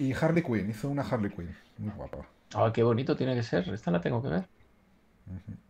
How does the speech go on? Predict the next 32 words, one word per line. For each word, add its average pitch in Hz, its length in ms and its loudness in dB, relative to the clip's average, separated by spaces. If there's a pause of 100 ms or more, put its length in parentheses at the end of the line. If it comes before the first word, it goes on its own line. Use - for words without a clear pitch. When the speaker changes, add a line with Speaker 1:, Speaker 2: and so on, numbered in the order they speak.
Speaker 1:
Sí, 160 300 6
eh, 127 200 6 (100)
además 135 380 4
era 214 160 6
para 175 160 10
la 151 120 8
colección 151 480 4
esta 170 300 4
que 147 80 2
era 147 300 10
blanco, 147 400 4
negro 143 240 4
y 139 40 2
rojo. 170 380 2 (560)
Entonces 123 480 -6
Speaker 2:
Ah, 131 340 8
qué 113 100 6
bonito. 98 500 2 (100)
Buah. 127 160 -2
Speaker 1:
Mm. 131 160 -2 (1400)
Speaker 2:
Hostia, 139 260 10
me, 131 200 10
me 127 160 10
coloreó 117 420 12
una 190 180 8
portada 147 360 10
una 123 160 6
vez, 147 240 4
tío. 147 340 0 (1400)
Speaker 1:
No 98 100 -4
jodas, 127 320 4
¿cuál? 123 260 2